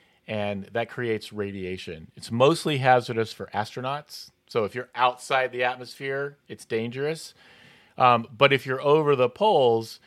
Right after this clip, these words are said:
the magnetic fields of the, of the Earth come like this at the top.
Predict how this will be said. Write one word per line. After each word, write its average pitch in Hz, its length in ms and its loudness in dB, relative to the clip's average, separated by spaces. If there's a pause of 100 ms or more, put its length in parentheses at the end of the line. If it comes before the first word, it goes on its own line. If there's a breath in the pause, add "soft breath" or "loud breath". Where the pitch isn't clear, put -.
(260 soft breath)
the 120 100 -2
magnetic 143 480 0
fields 139 400 0
of 113 160 0
the, 110 340 0
of 110 160 -2
the 113 160 0
Earth 113 280 2
come 120 440 -2 (420)
like 110 240 -2
this 101 760 -4 (200)
at 101 120 -10
the 104 100 -2
top. - 460 -8